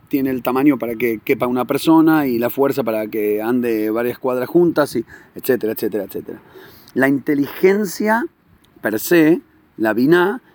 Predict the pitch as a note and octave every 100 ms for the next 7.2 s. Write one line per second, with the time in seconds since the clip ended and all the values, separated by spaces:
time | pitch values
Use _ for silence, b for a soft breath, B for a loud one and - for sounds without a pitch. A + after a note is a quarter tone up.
0 | b - D3 C3+ C#3+ D#3 G3 G3+ E3+ C#3+
1 | - C#3+ C3+ - C#3 C3+ C#3 D3+ C#3+ A#2
2 | G#2+ A2+ C3 - C#3+ C3 - C3+ B2+ C3+
3 | C#3 E3 F#3+ F#3+ E3+ - E3 C3+ A2+ C3
4 | B2 A#2 - D#3+ B2 A2+ - E3 C3+ C3+
5 | A#2 A2 B2 E3 A3 - - - C3 B2
6 | A#2+ - D3+ D3+ - B2 - D3+ E3 -
7 | G#3 A3+